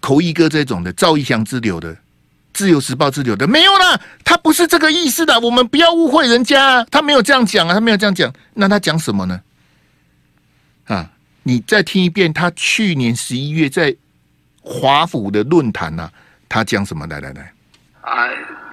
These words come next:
Speaker 2: if China takes Taiwan and takes those factories intact, which I don't think we would ever allow.
Speaker 1: 就他讲的。如果 China takes Taiwan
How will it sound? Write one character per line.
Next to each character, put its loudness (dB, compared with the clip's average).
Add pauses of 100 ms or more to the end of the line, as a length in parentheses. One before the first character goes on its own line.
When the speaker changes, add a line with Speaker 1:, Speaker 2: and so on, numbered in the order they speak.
Speaker 2:
if -8
China 2
takes -2
Taiwan -2
and -4
takes -2
those -4
factories -2
intact, -4
which -4
I -2
don't -4
think -8
we -10
would -8
ever -6
allow. -4 (2750)
Speaker 1:
就 -6
他 -6
讲 -12
的。 -20 (3000)
如 0
果 0
China -2
takes -6
Taiwan -6